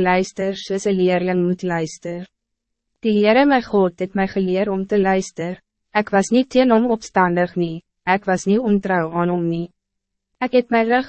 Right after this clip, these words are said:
gehou vir die wat my slaan, my wang vir die wat my baard uitrek. Ek het my gezicht nie weggedraai toe ek bespot en bespoeg is nie. Die Heere my God help my, ek sal nie teleurgestel staan nie,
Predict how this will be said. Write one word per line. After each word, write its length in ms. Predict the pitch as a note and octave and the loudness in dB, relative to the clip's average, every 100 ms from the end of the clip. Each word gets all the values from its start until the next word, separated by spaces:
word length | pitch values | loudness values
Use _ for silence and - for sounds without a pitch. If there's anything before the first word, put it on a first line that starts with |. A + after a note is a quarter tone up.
| - | -2
gehou 300 | A#3 F#3+ F3+ | 2 2 0
vir 160 | - F#3+ | -4 -2
die 100 | G#3 A3+ | 2 2
wat 160 | A3 | 0
my 80 | G3+ | -4
slaan, 480 | G3 - F#3 C#3+ F3 _ _ | -4 -4 -4 -2 -6 _ _
my 100 | F#3+ | -2
wang 240 | G3 G#3 A3 | 2 2 2
vir 100 | A3+ | -2
die 140 | G#3 G3+ | -2 2
wat 160 | A3 G#3+ | 0 0
my 100 | F#3+ | -4
baard 400 | F#3 F3+ F3+ F3 F#3 | 2 2 2 0 -6
uitrek. 480 | F3+ F3 E3+ E3+ E3+ _ _ _ _ _ _ _ _ | -6 -6 -8 -10 -14 _ _ _ _ _ _ _ _
Ek 140 | B3 C4+ | 0 0
het 100 | C4 | 0
my 140 | B3+ | -2
gezicht 460 | - C#4 - A3 - | -2 -4 -2 -2 0
nie 140 | C#4 B3+ | -4 0
weggedraai 680 | G3+ G3+ G3 F3 E3+ F3+ | 0 0 -2 0 0 -4
toe 140 | F#3 F3+ | -4 -4
ek 160 | F#3+ | -4
bespot 480 | - G#3+ - F#3+ F#3+ | -4 -8 -2 -2 -2
en 160 | G#3 F#3+ | -6 -4
bespoeg 480 | F#3 - B3 F3+ - | -4 -6 -8 -8 -10
is 140 | F3+ - | -10 -6
nie. 160 | G3 G3+ _ _ _ _ _ _ _ | -6 -8 _ _ _ _ _ _ _
Die 100 | A3+ G#3+ | 0 2
Heere 180 | A3 C#4 | 4 4
my 100 | C4 A3+ | 2 0
God 320 | - F#3+ F3+ | 0 -2 0
help 320 | F3+ F3 F3+ F3+ | -2 0 -2 -6
my, 220 | F3 E3+ _ _ | -6 -8 _ _
ek 100 | F#3 | -12
sal 220 | - A#3+ A#3+ | 2 4 4
nie 140 | B3+ | 2
teleurgestel 840 | D4 C4+ A3 A#3 B3 - F3+ E3+ E3+ | 4 4 4 2 -2 -4 -2 -2 -2
staan 400 | - G3+ G3+ F#3 | -2 2 2 2
nie, 260 | E3+ E3+ | 0 -4